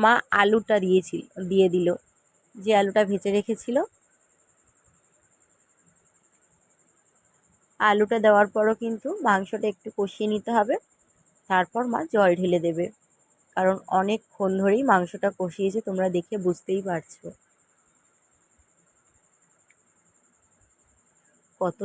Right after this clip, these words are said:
তেল উঠেছে। তো এরপর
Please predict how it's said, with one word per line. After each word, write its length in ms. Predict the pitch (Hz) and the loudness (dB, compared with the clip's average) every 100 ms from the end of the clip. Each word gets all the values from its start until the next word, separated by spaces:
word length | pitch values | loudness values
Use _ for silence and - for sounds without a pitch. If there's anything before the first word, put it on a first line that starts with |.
| 196 | -10
তেল 260 | 196 180 180 202 | -2 0 2 2
উঠেছে। 460 | 202 202 - 180 170 170 - _ _ _ _ _ _ _ _ _ _ _ _ _ _ _ _ _ _ _ _ _ _ _ _ _ _ _ _ | 2 -2 -2 -6 -6 -6 -10 _ _ _ _ _ _ _ _ _ _ _ _ _ _ _ _ _ _ _ _ _ _ _ _ _ _ _ _
তো 100 | _ 214 | _ -2
এরপর 240 | 214 - | -2 0